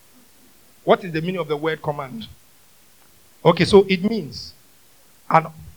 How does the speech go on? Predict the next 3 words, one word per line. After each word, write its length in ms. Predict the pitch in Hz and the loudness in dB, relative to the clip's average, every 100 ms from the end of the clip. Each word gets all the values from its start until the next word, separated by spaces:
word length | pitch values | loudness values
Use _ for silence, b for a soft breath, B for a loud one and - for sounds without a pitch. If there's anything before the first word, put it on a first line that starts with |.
| _ _ _ | _ _ _
an 220 | - 175 170 | 2 2 2
authoritative 1120 | 170 175 170 170 160 160 214 - 220 214 165 - - - | 0 2 0 0 0 2 0 0 -2 -2 -4 -12 -14 0
or 320 | 156 151 156 | 0 0 -4